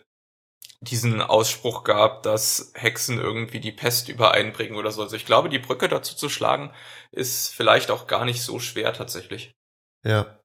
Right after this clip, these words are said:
Speaker 1: Also zumindest zwischen diesen beiden Themen jetzt.
Speaker 2: Es ist ja auch, ähm, de-, de facto ist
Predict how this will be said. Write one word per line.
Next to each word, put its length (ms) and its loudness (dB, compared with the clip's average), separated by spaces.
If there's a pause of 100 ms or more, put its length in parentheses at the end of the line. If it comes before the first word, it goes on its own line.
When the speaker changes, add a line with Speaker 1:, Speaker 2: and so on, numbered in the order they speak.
(360)
Speaker 1:
Also 260 0
zumindest 300 0
zwischen 220 -4
diesen 240 -4
beiden 320 -2
Themen 340 -8
jetzt. 300 -10 (1000)
Speaker 2:
Es 160 0
ist 120 4
ja 100 12
auch, 260 6
ähm, 340 8
de-, 100 -10 (120)
de 160 2
facto 400 0
ist 280 -2